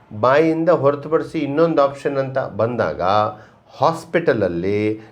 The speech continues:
ನೀವು ಕೂತಾಗ ಡಾಕ್ಟರು ನಿಮಗೆ ಅದನ್ನು ಪೈಪ್ ಹಾಕಿ ಇನ್ನೊಂದು ಆಪ್ಷನ್ ಕೊಡ್ತಾರೆ. ಆ ಆಪ್ಷನ್ಸು ಬೋರ್‌ವೆಲ್ ಇಲ್ಲಿ ಬಿಟ್ಟು ಹೊರಗಡೆ ಹಾಕಿದಾಗ ಆಗುತ್ತೆ ಮೇಡಮ್. ಹಾಗಾಗಿ ಒಂದೇ ಆಪ್ಷನ್ ಇರೋದು ಮೇಡಮ್,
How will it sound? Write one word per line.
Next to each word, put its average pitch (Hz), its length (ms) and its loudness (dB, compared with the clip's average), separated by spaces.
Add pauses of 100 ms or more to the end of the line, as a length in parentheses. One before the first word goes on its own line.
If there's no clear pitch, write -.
(120)
ನೀವು 107 180 -2
ಕೂತಾಗ 131 480 0 (440)
ಡಾಕ್ಟರು 131 460 0
ನಿಮಗೆ 113 340 -2
ಅದನ್ನು 107 600 -2
ಪೈಪ್ 117 320 2
ಹಾಕಿ 95 280 -2
ಇನ್ನೊಂದು 143 380 2
ಆಪ್ಷನ್ 170 300 -4
ಕೊಡ್ತಾರೆ. 98 340 -2 (320)
ಆ 123 280 4
ಆಪ್ಷನ್ಸು 143 760 -4
ಬೋರ್‌ವೆಲ್ 143 640 2 (140)
ಇಲ್ಲಿ 135 200 -4
ಬಿಟ್ಟು 131 340 -6
ಹೊರಗಡೆ 123 420 0
ಹಾಕಿದಾಗ 98 380 -2
ಆಗುತ್ತೆ 95 420 -4
ಮೇಡಮ್. 78 220 -10 (360)
ಹಾಗಾಗಿ 151 600 2 (220)
ಒಂದೇ 160 260 4
ಆಪ್ಷನ್ 123 380 0
ಇರೋದು 87 300 -8
ಮೇಡಮ್, 76 240 -14